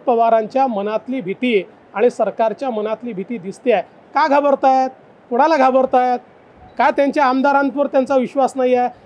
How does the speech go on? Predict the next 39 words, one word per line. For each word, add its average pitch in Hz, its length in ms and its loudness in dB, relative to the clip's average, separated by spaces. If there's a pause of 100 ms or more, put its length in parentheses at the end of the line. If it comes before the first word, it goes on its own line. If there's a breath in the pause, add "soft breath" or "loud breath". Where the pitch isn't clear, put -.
(160)
का 262 120 2
त्यांना 294 320 2
वाटतं 269 260 2
की 269 100 -4
त्यांचे 254 300 0
आमदार 240 320 0
आणि 262 140 0
मंत्री 226 480 -2 (420)
त्यांच्या 214 300 0
अध्यक्षाच्या 254 500 2
विरोधात 262 440 2
मतदान 269 360 0
करतील 262 320 -2
आणि 262 140 0
त्यांचा 247 280 -2
अध्यक्ष 233 340 -2
पडेल? 226 380 -2 (420)
त्यामुळे 269 200 -2
स्वतःच्या 262 680 -2
मनातली 254 580 -4
भीती 233 400 -4 (560)
ही 330 260 0
त्या 254 320 -4
ठिकाणी 269 300 0
दिसू 233 340 -4
नये 220 280 2 (340)
म्हणून 277 300 0
अशा 285 240 -2
प्रकारचं 262 760 -2 (180)
त्यांनी 226 280 -4
statement 240 540 -2
केलेलं 226 300 2
आहे. 285 160 -2
या 226 120 0
स्टेटमेंटला 226 460 -6
कुठलाही 233 300 -4
अर्थ 196 160 -4
नाही. 196 140 -2 (300)
एक, 254 80 -6